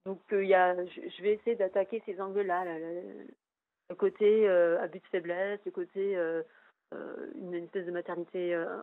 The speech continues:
imposée et, euh, et, et de contester la, la paternité, euh, d'un point de vue du droit. Et c'est vrai que je vous avoue que c'est, euh, c'est assez subtil. En plus, on a des délais. Donc, par exemple, un mariage gris, donc un mariage qui a été contracté uniquement dans le but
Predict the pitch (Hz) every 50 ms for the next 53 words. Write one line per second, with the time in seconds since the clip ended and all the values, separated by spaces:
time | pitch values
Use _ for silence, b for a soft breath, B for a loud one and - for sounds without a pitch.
0 | - - 190 190 - - 185 170 165 185 190 202 208 214 214 214 208 208 196 180
1 | 180 170 165 160 151 151 151 156 b b b b _ _ _ _ _ - 175 175
2 | - - - 180 165 180 185 - 180 - 196 170 - - 208 202 190 175 165 165
3 | 160 160 156 - 165 160 - 165 165 156 - 196 196 196 185 170 160 156 170 185
4 | 170 - 185 170 - 175 170 170 170 160 151 151 - - - - - 220 185 175
5 | 190 240 233 226 190 170 180 180 196 190 202 220 - - - 190 180 170 170 170
6 | 170 170 170 165 - _ _ _ _ _ _ _ _ _ _ _ _ _ _ _
7 | _ _ _ - 196 185 185 202 - 233 202 - 233 202 - - 233 262 285 247
8 | 165 - B B B B B - 180 - 240 - - 214 196 190 185 175 190 175
9 | - 220 233 240 277 302 - _ _ - 175 - 208 196 226 254 247 - - 190
10 | 180 208 220 240 226 220 208 185 - - 233 208 175 160 - 180 170 165 170 175
11 | 196 208 214 208 175 170 - - 175 175 - - 185 - - 190 - - 202 180
12 | - - 220 214 - - - 247 233 240 233 - 233 226 208 208 202 196 180 226
13 | 233